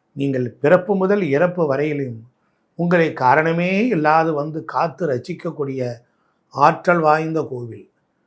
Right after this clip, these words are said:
கருவில் நீங்கள் இருக்கும் பொழுதே தீர்மானிக்கப்பட்டு விட்டது, இந்த தெய்வம்தான் உங்களை காக்க முடியும் என்று. இந்த தமிழ்நாட்டிலே இருக்கக்கூடிய அற்புதமான உங்கள் ராசி நட்சத்திரத்திற்கு ரிஷிகள் தந்த,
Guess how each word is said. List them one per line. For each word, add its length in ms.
கருவில் 520
நீங்கள் 300
இருக்கும் 380
பொழுதே 260
தீர்மானிக்கப்பட்டு 840
விட்டது, 360
இந்த 340
தெய்வம்தான் 560
உங்களை 260
காக்க 280
முடியும் 360
என்று. 200
இந்த 280
தமிழ்நாட்டிலே 640
இருக்கக்கூடிய 540
அற்புதமான 720
உங்கள் 460
ராசி 380
நட்சத்திரத்திற்கு 800
ரிஷிகள் 420
தந்த, 240